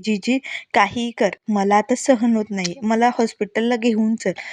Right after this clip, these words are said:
त्याच वेळेस आता रुजिदा मंजिरीला म्हणू लागते, "मंजू पटकन इकडे आणि तू रायाला फोन कर." तेव्हा आता लगेच सगळेजण आता रुजिदाकडेच बघू लागतात.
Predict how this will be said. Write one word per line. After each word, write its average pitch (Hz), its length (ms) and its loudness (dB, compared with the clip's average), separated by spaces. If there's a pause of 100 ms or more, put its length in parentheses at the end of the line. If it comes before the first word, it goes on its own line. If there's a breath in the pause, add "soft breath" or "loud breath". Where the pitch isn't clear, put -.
(160 loud breath)
त्याच 170 280 -4
वेळेस 180 320 -2
आता 262 220 -8
रुजिदा 214 540 -4
मंजिरीला 208 640 2
म्हणू 277 300 0
लागते, 214 360 0 (360 loud breath)
"मंजू 240 320 4
पटकन 247 360 6
इकडे 214 280 0 (280 loud breath)
आणि 226 160 2 (100)
तू 277 80 6
रायाला 214 480 2
फोन 269 240 2
कर." 190 120 0 (320 loud breath)
तेव्हा 185 240 2
आता 208 280 0 (100)
लगेच 214 400 2
सगळेजण 208 600 2 (120)
आता 254 220 0
रुजिदाकडेच 220 800 2
बघू 220 200 4
लागतात. 190 380 -2